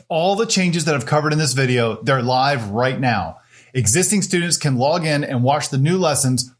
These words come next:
right now, and you can download the updated code samples, including that sample project that I have to deploy or install and uninstall or register and unregister,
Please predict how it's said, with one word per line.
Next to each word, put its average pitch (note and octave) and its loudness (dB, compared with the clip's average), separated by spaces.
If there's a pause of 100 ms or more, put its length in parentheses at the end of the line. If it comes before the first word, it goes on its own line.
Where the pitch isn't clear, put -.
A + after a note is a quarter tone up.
(100)
right D#3 0
now, B2 0
and F#3 2
you G3+ 2
can E3 0
download C3 2
the B2+ -2
updated D3+ 0
code C3 0
samples, A2+ 0
including D#3+ 0
that B2 0
sample C3 0
project A#2+ 0
that A#2+ 0
I A#2 2
have G#2+ -2 (360)
to C3+ 0
deploy C3+ -2
or A#2+ -2
install C#3+ 0
and B2+ -2
uninstall C3+ 0
or A#2 0
register C3+ 0
and B2 0
unregister, B2 0